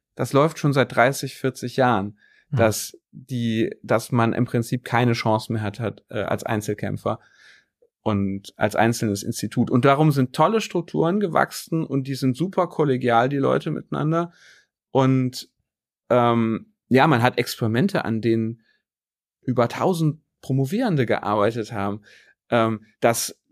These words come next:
Speaker 1: die Kultur muss sich erstmal etablieren. Also, ja, ich fänd's toll, wenn wir das schaffen würden, ein europäisches cern der K I auf die Beine zu stellen.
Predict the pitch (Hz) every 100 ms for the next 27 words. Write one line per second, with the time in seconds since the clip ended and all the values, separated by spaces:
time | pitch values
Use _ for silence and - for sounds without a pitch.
0 | _ 151 143 147 - 175 165 208 208 151
1 | 147 147 135 131 127 143 117 - 143 143
2 | 143 113 92 - _ _ - 101 82 62
3 | - 113 160 - - 147 165 - - 139
4 | 139 120 117 113 110 117 113 123 120 107
5 | 107 107 - 107 107 107 101 117 113 113
6 | 113 113 - - 107 107 104 98 101 -
7 | 104 110 101 - - 107 - 104 107 110
8 | - - - - 87